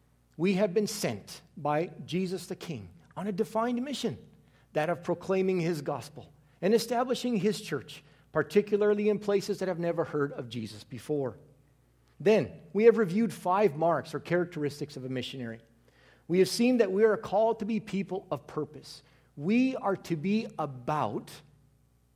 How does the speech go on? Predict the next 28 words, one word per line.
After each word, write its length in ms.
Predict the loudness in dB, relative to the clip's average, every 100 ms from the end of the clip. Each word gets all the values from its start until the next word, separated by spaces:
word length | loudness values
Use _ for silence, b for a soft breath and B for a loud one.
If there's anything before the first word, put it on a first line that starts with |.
| _
making 360 | -6 -6 -4 -6
Jesus 420 | -6 -8 -10 -14
known. 240 | -16 -16 -20 _ _ _ _ _ _
Then, 320 | 0 2 0 0
we're 100 | -2
called 260 | 0 -2 -2
to 40 |
be 100 | -4
people 380 | -2 -4 -2 -6
of 80 | -4
passion. 460 | -6 -6 -8 -10 -12 b b b
Why 320 | -2 2 4 2
should 180 | 2
we 140 | 2 4
make 240 | 4 4
him 140 | 2 0
known? 260 | 0 -2 -10 -20 b b b b b -4
Because 500 | -4 -2 -2 -2 -4
Jesus 500 | 0 2 2 2 -2
is 120 | -4
worthy, 420 | -2 -2 -2 -4 -10 -16 -20 -20 _ _ _ _
and 140 | -2 -2
for 120 | -2
the 100 | -4
sake 300 | -4 -2 0
of 100 | 2
the 80 | 2
lost, 520 | 0 -4 -8 -16 -18